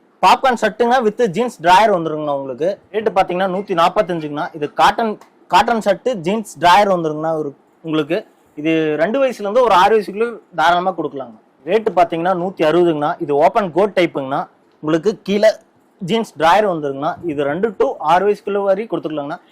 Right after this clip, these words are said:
இதுக்கு பெரிய சைஸ் வேணும்னாலும் இருக்குங்கண்ணா. ரேட்டு கொஞ்சம் ஜாஸ்தி வரும். ஆனா, இது ரேட்டு பாத்தீங்கன்னா நூத்தி ஐம்பது தாங்கண்ணா வருது. இது ரெண்டு to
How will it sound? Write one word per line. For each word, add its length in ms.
இதுக்கு 300
பெரிய 220
சைஸ் 220
வேணும்னாலும் 400
இருக்குங்கண்ணா. 480
ரேட்டு 260
கொஞ்சம் 460
ஜாஸ்தி 300
வரும். 320
ஆனா, 120
இது 180
ரேட்டு 320
பாத்தீங்கன்னா 320
நூத்தி 280
ஐம்பது 380
தாங்கண்ணா 160
வருது. 420
இது 140
ரெண்டு 360
to 60